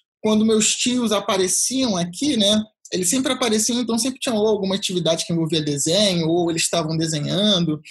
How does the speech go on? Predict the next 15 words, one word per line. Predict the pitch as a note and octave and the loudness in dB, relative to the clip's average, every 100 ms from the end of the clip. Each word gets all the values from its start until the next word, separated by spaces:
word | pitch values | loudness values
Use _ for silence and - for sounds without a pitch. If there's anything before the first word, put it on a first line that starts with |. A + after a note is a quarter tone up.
| - - - _ - | -18 -18 -20 _ -4
É... | D3+ D3+ D3+ D3+ D3+ D3 C#3+ C#3+ C3+ E3 | -2 0 0 0 0 0 0 0 -2 0
e | G3 | 0
é | |
engraçado, | A#3 C4 B3+ B3 G#3 | 2 2 2 2 2
ou | G#3 A#3+ | 2 2
eles | A3 | 2
estavam | - A3 F#3+ | 0 0 2
rodeados | G#3+ F#3 F#3 G3 F#3 | 0 0 -2 -2 -6
de | F3 | -4
pessoas | G3 - F3+ - | -4 -2 -2 -2
também | E3+ E3 F3 | -4 -6 -8
que | - E3+ | -6 -6
vinham, | D#3 F#3+ F#3 | -4 -2 -2
que | F3+ F3 | -4 -2
desenhavam. | F3 F3 D#3+ D#3 G3 F3 D#3 D3+ | 0 0 -2 -2 0 0 -2 -8